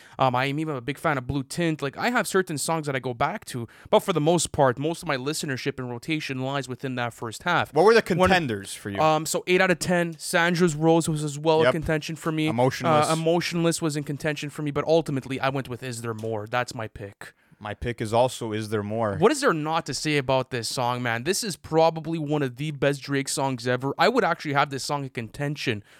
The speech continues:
Speaker 1: when it comes down to, like,
Speaker 2: Top ten Drake songs?
Speaker 1: I, I, I swear to God, I
Speaker 2: Yeah.
Speaker 1: would. And you have this incredible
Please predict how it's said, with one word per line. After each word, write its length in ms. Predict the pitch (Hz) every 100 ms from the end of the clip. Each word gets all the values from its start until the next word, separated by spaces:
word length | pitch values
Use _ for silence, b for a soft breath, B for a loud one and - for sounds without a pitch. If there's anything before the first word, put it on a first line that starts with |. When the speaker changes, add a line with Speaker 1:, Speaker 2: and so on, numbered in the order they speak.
| B B
Speaker 1:
when 160 | 156 151
it 80 | 139
comes 240 | 165 131
down 240 | 143 143
to, 140 | 135 143
like, 260 | 127 120
Speaker 2:
Top 180 | 117 117
ten 240 | - 123 113
Drake 260 | 104 110
songs? 320 | - 135 156 -
Speaker 1:
I, 100 | 165
I, 40 | 156
I 100 | 151
swear 260 | - 190
to 60 | 214
God, 280 | 185 254 226
I 60 |
Speaker 2:
Yeah. 80 | 127
Speaker 1:
would. 240 | 139 214 170
And 120 | 160
you 60 |
have 160 | 170 196
this 140 | 196 -
incredible 1300 | 151 139 - 170 170 165 175 196 202 160 160 139